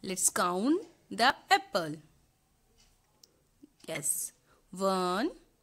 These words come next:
two, three. How many apples do we have? Yes. Circle the correct number.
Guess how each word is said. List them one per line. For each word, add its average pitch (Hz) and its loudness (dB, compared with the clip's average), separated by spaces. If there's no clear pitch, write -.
two, 208 -6
three. 339 2
How 208 4
many 277 4
apples 330 2
do 302 4
we 339 4
have? 320 2
Yes. - -2
Circle 202 -2
the 277 2
correct 427 2
number. 175 0